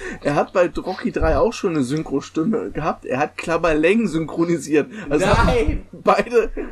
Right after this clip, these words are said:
Speaker 1: Gegner von ihm nacheinander hatten dieselbe Stimme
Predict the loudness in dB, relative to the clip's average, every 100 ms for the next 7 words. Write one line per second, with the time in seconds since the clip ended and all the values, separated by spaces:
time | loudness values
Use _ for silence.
0 | -8 -6 -4 0 2 0 -2 -2 0 -2
1 | -2 -4 -2 -4 -6 -6 -2 0 0 -2
2 | -2 -4 -8 -12 -8 -8 -4 -4 -2 -2
3 | 0 0 -4 -10 -6 -2 0 0